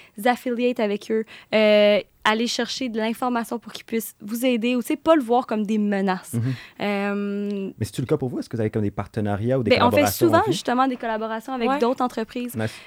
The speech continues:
Speaker 1: Comme on a sorti des maillots de bain l'été passé, qu'on l'a fait avec une compagnie qui font des maillots de bain.
Speaker 2: Mhm.
Speaker 1: Euh, donc, on a fait un partenariat avec eux. Fait que oui, on s'affilie quand même beaucoup avec, euh, les entreprises.
Speaker 3: Ouais,
Speaker 1: Ouais.
Speaker 3: exactement.
Speaker 2: Mhm.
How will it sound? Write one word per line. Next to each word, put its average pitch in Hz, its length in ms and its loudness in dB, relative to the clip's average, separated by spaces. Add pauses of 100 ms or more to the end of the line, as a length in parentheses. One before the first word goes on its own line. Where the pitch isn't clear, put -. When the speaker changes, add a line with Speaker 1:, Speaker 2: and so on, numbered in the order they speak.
Speaker 1:
Comme 240 180 2
on 233 120 2
a 233 80 2
sorti 240 260 -6
des 294 100 2
maillots 233 280 2
de 208 60 -8
bain 240 200 -2
l'été 240 220 -4
passé, 220 400 -2
qu'on 240 120 -2
l'a 202 100 -2
fait - 120 -8
avec 214 220 -4
une 220 160 -2
compagnie 226 420 0
qui - 180 -6
font 240 200 -2
des 226 80 0
maillots 208 240 -4
de 196 40 -10
bain. 196 140 -8 (360)
Speaker 2:
Mhm. 101 100 -4
Speaker 1:
Euh, 202 160 0
donc, 202 160 -4
on 214 80 -4
a 214 60 -4
fait 233 120 -6
un 220 100 -2
partenariat 226 600 -2
avec 208 280 -6
eux. 240 120 -2 (260)
Fait 220 160 -2
que - 120 -20
oui, 302 140 4
on 254 80 2
s'affilie 226 460 -4
quand 233 160 -6
même 285 220 2
beaucoup 214 280 -8
avec, 220 320 -4
euh, 202 200 0
les 208 160 -2
entreprises. 208 580 -8 (260)
Speaker 3:
Ouais, 226 80 -12 (280)
Speaker 1:
Ouais. 214 100 -6
Speaker 3:
exactement. 214 520 -10 (180)
Speaker 2:
Mhm. 120 100 -4